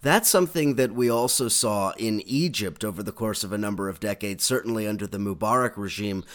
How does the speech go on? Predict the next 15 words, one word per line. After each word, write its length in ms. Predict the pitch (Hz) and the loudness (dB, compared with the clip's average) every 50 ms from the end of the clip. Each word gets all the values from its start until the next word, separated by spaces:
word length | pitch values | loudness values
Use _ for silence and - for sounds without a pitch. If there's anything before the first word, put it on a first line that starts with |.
| - - - | -18 -10 -6
which 240 | 101 104 98 - - | -4 -4 -4 -4 -4
was 160 | 107 98 - | -4 -2 0
also 300 | 110 113 117 - 123 104 | 0 2 2 2 0 0
toppled 480 | - 120 101 98 95 - 95 95 85 | 0 0 -2 -2 -2 -2 -6 -8 -6
during 260 | 98 101 95 98 95 92 | -4 -4 -4 -2 -2 -4
the 140 | 95 82 | -4 -4
Arab 260 | 92 98 92 90 82 - | -2 -2 -2 -4 -2 -4
Spring. 500 | - - - 135 139 139 123 113 101 - - - - 160 - | -6 -2 0 2 4 4 4 2 2 -2 -8 -14 -14 -10 -2
And 180 | - 135 135 135 | 2 4 6 6
so 160 | - 175 147 | 6 6 6
I 120 | 139 143 | 8 6
wonder, 520 | 147 151 170 190 196 160 160 147 143 135 - - 123 | 8 8 6 4 4 6 8 8 8 8 6 6 4
um, 320 | 135 131 127 127 127 - - | 4 6 6 6 4 2 2
I 80 | 127 139 | 4 6
mean, 260 | 143 143 139 135 | 6 6 6 2